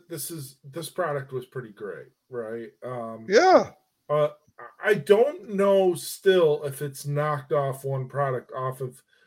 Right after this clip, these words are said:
Speaker 1: the product I would most likely buy out of all the ones that we've looked at. Um, so far, still, I think my top one would be the Hulk Hogan grill thing.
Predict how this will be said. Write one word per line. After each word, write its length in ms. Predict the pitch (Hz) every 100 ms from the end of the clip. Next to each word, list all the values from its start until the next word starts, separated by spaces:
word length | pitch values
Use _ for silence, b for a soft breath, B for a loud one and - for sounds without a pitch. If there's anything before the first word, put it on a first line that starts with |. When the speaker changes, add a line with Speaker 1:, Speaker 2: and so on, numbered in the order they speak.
| _ -
Speaker 1:
the 80 | 151
product 420 | 135 156 147 135
I 140 | 143 135
would 260 | 127 117
most 420 | 123 131 131 131
likely 420 | 131 127 120 131 120
buy 380 | 123 117 117 110
out 160 | 110
of 100 | 117
all 160 | 113 107
the 80 | 107
ones 240 | 107 101
that 100 | 113 107
we've 260 | 107 104 -
looked 300 | 110 98 -
at. 240 | 82 73 _ _ _ _ _ _ _ _ _ _ _ _ 139 131 _ -
Um, 260 | 135 131
so 300 | - - 185 185
far, 360 | 196 175 151
still, 800 | - - - 196 185 123 101 101 _ _ -
I 120 | 147
think 520 | - 165 151 135 - _ _ _
my 220 | 131 147
top 420 | 143 - 147 147 139
one 400 | 143 143 165 147 _ -
would 180 | 143 135
be 300 | 147 139 135
the 340 | 135 135 131
Hulk 320 | - 151 139 -
Hogan 340 | 139 131 123
grill 580 | 117 110 120 110 104 - _
thing. 340 | 120 98 95